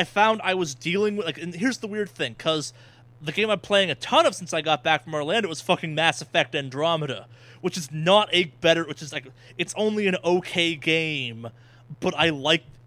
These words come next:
what it is. And, like, Zelda is a fucking fantastic game, but what it is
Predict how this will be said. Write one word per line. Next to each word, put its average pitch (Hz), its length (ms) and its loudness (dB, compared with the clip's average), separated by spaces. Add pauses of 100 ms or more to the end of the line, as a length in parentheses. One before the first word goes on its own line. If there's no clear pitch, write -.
what 151 140 -4
it 147 140 -2
is. 117 640 -6
And, 143 340 0 (240)
like, 156 180 -2
Zelda 190 360 4
is 165 160 -6
a 143 80 -2
fucking 170 440 -4
fantastic 156 1000 -4
game, 143 580 -2 (540)
but 170 160 0 (240)
what 170 160 4
it 165 180 0
is 156 320 0